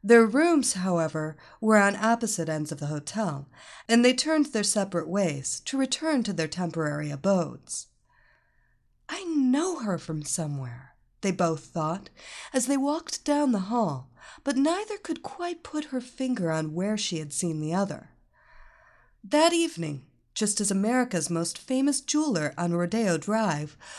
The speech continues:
was closing its doors for the night, a black spandex-clad woman walked in and smiled at the lone sales clerk removing the store's displays to the vault for the evening. The woman fixed her gaze on the woman and spoke.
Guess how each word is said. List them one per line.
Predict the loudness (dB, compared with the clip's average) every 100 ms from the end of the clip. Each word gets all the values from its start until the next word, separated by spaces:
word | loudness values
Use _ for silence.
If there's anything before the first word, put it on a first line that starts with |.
| -6
was | 0 0
closing | 0 -2 -2 0 0
its | 0 -2
doors | -2 0 2 0
for | -4
the | -4
night, | -2 -2 -2 -4 -12 -20 _ -20 -12
a | -8
black | -2 0 2 0 -2
spandex-clad | -6 -4 -2 -2 -2 -4 -4 -2 -2 0
woman | 0 2 0 -2 -4
walked | 0 0 -2 -4
in | -2 -2 -4 -8 -18 -6
and | -4 -2
smiled | -2 2 2 2 -2
at | -4
the | -2
lone | 0 2 2 0
sales | -2 -2 -2 -4
clerk | -6 -6 -6 -8 -2
removing | 4 6 6 4 0
the | -2
store's | -2 0 0 0
displays | -2 -2 -2 0 0 0
to | -4 -6
the |
vault | -4 0 0 0
for | -6 -6
the | -2
evening. | -2 -2 -4 -10 -12 -18 _ _ _ -20 -20 -20 -20 -6
The | 4 4
woman | 6 4 4 0
fixed | -4 -6 -4 -6
her | -6
gaze | -2 0 0
on | 0
the | 0
woman | 0 -2 -2 -4
and | -6 -2
spoke. | -2 0 -2 -4 -10 -20